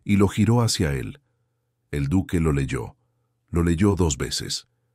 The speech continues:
Cuando terminó, no dijo nada durante un momento. Luego cerró el cuaderno con cuidado y lo devolvió hacia ella.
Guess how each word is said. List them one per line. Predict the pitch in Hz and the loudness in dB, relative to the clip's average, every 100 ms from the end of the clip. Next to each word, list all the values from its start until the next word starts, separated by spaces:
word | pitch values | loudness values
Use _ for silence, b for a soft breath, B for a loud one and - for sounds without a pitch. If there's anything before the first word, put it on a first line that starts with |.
| _ _ _ _ | _ _ _ _
Cuando | 104 95 95 | 0 2 2
terminó, | 104 92 104 120 127 - | 2 4 6 4 2 2
no | 104 | 2
dijo | 123 120 107 | 2 2 2
nada | 110 113 104 | 4 4 2
durante | 90 78 71 69 | 0 0 -2 -2
un | 69 | -2
momento. | 65 60 55 50 - - _ _ _ _ _ | -2 -4 -8 -10 -12 -14 _ _ _ _ _
Luego | 87 107 110 110 | 2 4 4 2
cerró | 101 85 113 | 2 2 2
el | 113 | 2
cuaderno | - 82 104 110 104 | 0 2 2 4 2
con | - 90 | 2 0
cuidado | 76 67 85 95 98 98 b b b | 0 -2 0 2 0 -2 b b b
y | 90 | -2
lo | 82 71 | 0 0
devolvió | 67 69 67 80 73 | 0 -2 0 0 0
hacia | 69 67 62 | -2 -4 -6
ella. | 60 - - | -8 -12 -14